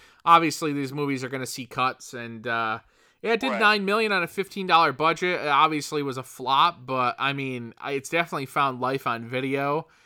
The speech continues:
Speaker 1: as it did with me as a, a child watching it on Cinemax, H B O, and shit like that. Um, and there's, there's definitely a fandom for it, and I ho-, I can only hope that it keeps growing, because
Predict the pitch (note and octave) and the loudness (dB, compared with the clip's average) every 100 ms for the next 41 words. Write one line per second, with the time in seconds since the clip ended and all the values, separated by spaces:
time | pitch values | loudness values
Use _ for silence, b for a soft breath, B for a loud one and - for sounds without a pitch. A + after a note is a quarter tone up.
0 | b - C3 B2+ A#2+ C3+ B2+ A#2+ A#2 C3+ | b -8 -6 -6 -4 -4 -4 -8 -6 -4
1 | C#3+ B2+ A#2+ A2 - G#2+ C3+ A#2+ C3+ C3 | -4 -4 -4 -6 -8 -8 -2 2 2 0
2 | A#2 A#2+ - B2 A2 A2 A2+ A2 - B2 | 0 -2 -2 -6 -4 -2 -2 -2 -8 -8
3 | A#2+ A#2+ A#2 C3 A#2+ - A#2 A#2 A#2 A#2 | -6 -6 -6 -6 -8 -6 -6 -4 -4 -4
4 | A2+ - G2+ A2+ A#2 A#2 A#2+ - b b | -8 -10 -8 -8 -4 -2 -2 -2 b b
5 | b _ C3 B2+ B2 A#2 A#2 - _ A#2+ | b _ 2 4 4 2 -4 -16 _ -6
6 | B2 A#2 C3 B2+ - - D3 C#3 D#3+ E3+ | -6 -6 -6 -6 -10 -8 -4 -2 -2 -4
7 | F#3+ F3+ D3 D3 D#3+ F#3 B2 - B2 B2+ | -4 -8 -6 -4 -4 -4 -6 -6 -4 -2
8 | A#2+ A#2 B2+ B2 A#2+ C3 E3+ G#3 D3+ D3+ | -4 -6 -6 -6 -6 -6 -4 -2 -2 -2
9 | B2+ A2+ C3+ - - C3 A#2+ G#2+ G#2 - | -4 -6 -8 -8 -2 0 0 -6 -10 -6
10 | A#2 A2 | -6 -6